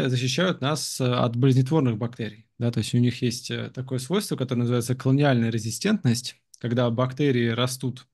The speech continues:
опять же, на каком-то участке стенки нашего кишечника, они дают там расти плохим бактериям, да.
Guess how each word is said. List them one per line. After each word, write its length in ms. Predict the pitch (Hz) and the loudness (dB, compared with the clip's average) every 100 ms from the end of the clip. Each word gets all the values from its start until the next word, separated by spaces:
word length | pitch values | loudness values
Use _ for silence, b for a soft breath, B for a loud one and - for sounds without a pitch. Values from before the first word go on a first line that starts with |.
| _ _ - | _ _ -14
опять 240 | - 123 | -6 -2
же, 100 | 117 | 0
на 100 | 120 | 0
каком-то 340 | 127 131 123 | 0 0 0
участке 460 | 127 135 120 - 113 | -2 0 0 -2 -8
стенки 420 | - 123 117 - | -4 0 0 0
нашего 320 | 113 110 110 | -2 -2 -4
кишечника, 720 | 113 120 - 233 135 127 - - - B B B | -2 -2 -2 -2 -4 -6 -10 -14 -20 B B B
они 180 | 147 196 | 4 4
дают 300 | 131 156 165 | 6 4 4
там 200 | 131 123 | 2 2
расти 760 | 113 - - 135 135 127 117 113 - _ - | 0 -4 -4 -2 0 0 -2 -6 -10 _ -2
плохим 360 | 113 - 147 123 | -2 2 2 2
бактериям, 480 | 117 - 104 - _ 123 | -2 -8 -12 -14 _ -8
да. 220 | 139 | -8